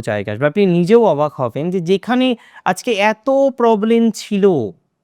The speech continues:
এত জটিলতার জায়গা ছিল, আজকে গিয়ে সেই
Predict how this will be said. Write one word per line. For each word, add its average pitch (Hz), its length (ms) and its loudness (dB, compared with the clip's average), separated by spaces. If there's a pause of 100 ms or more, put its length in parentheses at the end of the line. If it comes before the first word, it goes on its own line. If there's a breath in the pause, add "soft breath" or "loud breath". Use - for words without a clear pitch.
(580)
এত 139 280 -2 (220)
জটিলতার 143 600 -2
জায়গা 110 320 -2 (120)
ছিল, 147 180 -2 (600)
আজকে 143 420 0 (140)
গিয়ে 151 240 0 (380 soft breath)
সেই 165 160 0